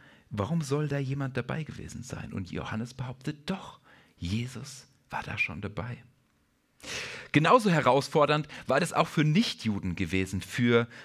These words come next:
sozusagen Hellenisten, für Griechen. Denn das Wort Wort heißt im Griechischen Logos, ja, Logos.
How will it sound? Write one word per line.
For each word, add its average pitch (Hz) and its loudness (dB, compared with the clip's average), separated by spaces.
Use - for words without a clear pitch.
sozusagen 117 2
Hellenisten, 120 0
für - -2
Griechen. 110 -6
Denn 117 4
das 101 0
Wort 113 2
Wort 110 4
heißt 127 2
im 113 2
Griechischen 120 -2
Logos, - -2
ja, 90 2
Logos. 95 0